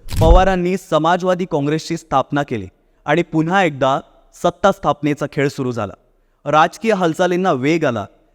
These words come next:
त्याचवेळी शरद पवारांनी जनता पक्षासोबत बैठक घेतली. एस एन जोशी यांनीही पवारांना नेतृत्व बहाल केलं.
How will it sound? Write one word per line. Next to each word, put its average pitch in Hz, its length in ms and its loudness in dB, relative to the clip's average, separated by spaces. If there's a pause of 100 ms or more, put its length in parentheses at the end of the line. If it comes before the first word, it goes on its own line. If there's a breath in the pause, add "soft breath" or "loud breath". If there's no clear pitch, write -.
(180)
त्याचवेळी 175 500 2
शरद 165 300 -2
पवारांनी 156 600 -2
जनता 147 380 0
पक्षासोबत 165 600 -4
बैठक 131 400 -4
घेतली. 117 340 -8 (600)
एस 185 280 0
एन 190 200 0
जोशी 156 440 -2
यांनीही 175 360 0
पवारांना 165 520 -2
नेतृत्व 160 520 -2
बहाल 139 320 -4
केलं. 113 180 -10